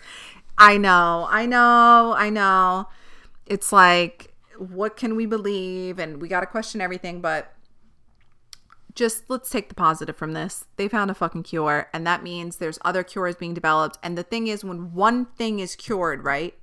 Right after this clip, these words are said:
When one thing is cured, they start reverse engineering of like, okay, they cured it that way. What can,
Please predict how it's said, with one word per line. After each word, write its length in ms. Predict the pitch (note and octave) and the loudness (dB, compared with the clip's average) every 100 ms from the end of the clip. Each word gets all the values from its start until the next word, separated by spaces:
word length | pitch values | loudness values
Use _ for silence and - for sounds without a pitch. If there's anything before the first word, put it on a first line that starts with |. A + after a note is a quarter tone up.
| - | -14
When 260 | F#3 E3+ F3 | -10 -8 -2
one 280 | G#3 A#3+ | 0 0
thing 200 | A#3+ A#3+ | -4 -6
is 180 | G#3+ G3 | -8 -10
cured, 480 | - G3+ F3 C#3+ C3 _ - - - - - _ _ _ _ _ _ - A#3 | -10 -6 -2 -4 -6 _ -20 -20 -20 -20 -20 _ _ _ _ _ _ -10 -2
they 140 | G3+ | 0
start 720 | G#3+ - G#3 G3 F#3+ F#3+ - - | -2 -2 0 4 4 2 -4 -16
reverse 560 | G3+ G3 E3+ G#3 A3 - | -12 -10 0 2 2 -2
engineering 640 | G3+ G3 F#3+ G3 F#3 F3 D#3+ | -6 -6 -6 -6 -6 -6 -8
of 120 | - | -4
like, 200 | E3 - | -4 -4
okay, 360 | F#3 G3+ - - - - - - - - - - - | -6 -6 -8 -12 -18 -20 -20 -20 -20 -20 -20 -20 -18
they 220 | F#3+ F#3 | -6 -6
cured 300 | A3 A#3+ A3 | -2 -2 -2
it 120 | G3+ - | -2 2
that 220 | F3+ - | 2 2
way. 360 | D3 C3 F3 - | -6 -8 -12 -18
What 220 | - F3 - | -10 -8 -6
can, 260 | A#3 A3 | -6 -6